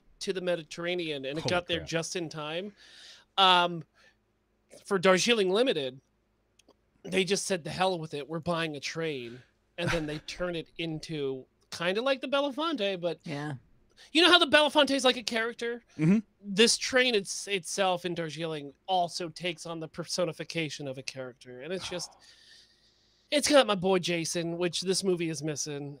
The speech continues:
Speaker 1: and, uh,
Speaker 2: Oh,
Speaker 1: it's
Speaker 2: Schwartz?
Speaker 1: good.
Speaker 2: Is that
Speaker 1: I'm
Speaker 2: Schwartzman?
Speaker 1: ex-, yeah, oh, yeah,
Speaker 2: Okay.
Speaker 1: dude.
Speaker 2: All right. 'Cause I liked him in Rushmore a lot.
Speaker 3: Mm-hmm.
Speaker 2: Uh, so,
Speaker 1: Mm-hmm.
Speaker 2: mm,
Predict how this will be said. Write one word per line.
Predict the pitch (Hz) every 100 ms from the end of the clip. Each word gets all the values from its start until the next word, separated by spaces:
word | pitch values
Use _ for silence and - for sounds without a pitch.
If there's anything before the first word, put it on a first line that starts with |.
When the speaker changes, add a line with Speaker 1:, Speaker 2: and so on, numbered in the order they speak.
| 151
Speaker 1:
and, | 156 151 151 143
uh, | 147 147 147 135 - _ _ _ _ - _ _ _
Speaker 2:
Oh, | 87
Speaker 1:
it's | 85
Speaker 2:
Schwartz? | - 98
Speaker 1:
good. | 104 151 117
Speaker 2:
Is | 107
that | 110
Speaker 1:
I'm | 101
Speaker 2:
Schwartzman? | - 117 165
Speaker 1:
ex-, | 170 - _ _
yeah, | 147 139
oh, | 135 - 127 110
yeah, | 139 135 120
Speaker 2:
Okay. |
Speaker 1:
dude. | - 120 113 -
Speaker 2:
All | 107
right. | 82 82 _ _ - - - _ _
'Cause | 101
I |
liked | 113 127 139
him | 156 151
in | 139 127
Rushmore | 143 - 107 101 -
a | 78 82
lot. | 87 92 110 101 85 - _
Speaker 3:
Mm-hmm. | 156 147 147 147 208 233
Speaker 2:
Uh, | 82 80
so, | 80 - 82
Speaker 1:
Mm-hmm. | 82 143 175 269 _ 95 113
Speaker 2:
mm, | 92